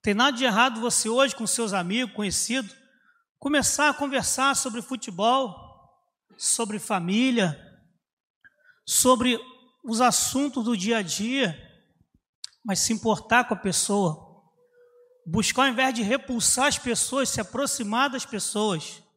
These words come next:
para que assim essas pessoas possam estar com o seu coração aberto para poder receber o amor, para poder receber a bênção.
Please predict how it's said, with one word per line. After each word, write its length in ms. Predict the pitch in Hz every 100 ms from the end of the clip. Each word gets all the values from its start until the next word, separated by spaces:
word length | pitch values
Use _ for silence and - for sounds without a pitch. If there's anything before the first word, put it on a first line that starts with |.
| _ _ _ _ _ -
para 140 | 185
que 100 | 214
assim 840 | 208 - 226 262 214 - - - _ _ - _ - - - -
essas 260 | 180 202
pessoas 340 | - 190 220 214
possam 240 | - 226
estar 120 | 226
com 40 | 214
o 40 |
seu 140 | - 214
coração 840 | 226 196 - 202 208 226 - _ _ _
aberto 720 | 208 196 160 233 - - - - _ _ _ _ _ -
para 120 | 196
poder 320 | 196 190 226
receber 460 | 269 - 233 175 196
o 100 | 190
amor, 720 | 170 160 151 - - - _ _ _ _ _ _ - - -
para 100 | 180
poder 320 | 185 160 208
receber 460 | 220 - 190 160
a 60 | 156
bênção. 560 | 139 143 131 - -